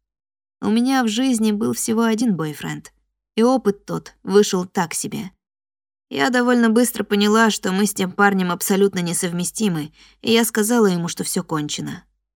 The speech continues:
До него доходило несколько месяцев. Это было настолько мучительно, что я подумывала, не заплатить ли кому-нибудь, чтобы его убили.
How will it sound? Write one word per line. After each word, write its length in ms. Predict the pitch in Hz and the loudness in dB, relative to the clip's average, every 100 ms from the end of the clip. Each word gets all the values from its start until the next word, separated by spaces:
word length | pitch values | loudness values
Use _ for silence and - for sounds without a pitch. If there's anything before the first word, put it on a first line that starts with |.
| _ | _
До 160 | - 175 | -6 -4
него 360 | 170 165 165 226 | -2 -4 -2 0
доходило 480 | 233 196 165 175 | 0 0 -2 -2
несколько 500 | 202 165 160 175 170 | -2 -2 -4 -6 -6
месяцев. 640 | 165 143 - - 220 - _ _ _ _ _ _ _ _ | -6 -6 -8 -10 -12 -14 _ _ _ _ _ _ _ _
Это 160 | 240 247 | -6 -2
было 220 | 226 240 | 2 4
настолько 500 | 220 220 - 226 214 | 4 2 2 0 2
мучительно, 600 | 202 202 247 214 202 175 | 0 2 0 2 0 0
что 160 | 180 - | -4 -4
я 160 | 190 | -4
подумывала, 680 | 185 185 202 202 175 175 170 - - - _ _ | -4 -4 -2 -2 -2 -4 -4 -8 -20 -20 _ _
не 100 | 226 | -4
заплатить 540 | 214 214 226 220 311 208 | -2 -2 -2 -2 -2 -2
ли 100 | 185 | -2
кому-нибудь, 560 | 180 175 170 180 220 | -2 -2 -4 -2 -2
чтобы 220 | - 160 | -2 -8
его 280 | 151 156 165 | -6 -6 -6
убили. 460 | 160 147 127 127 | -6 -6 -10 -10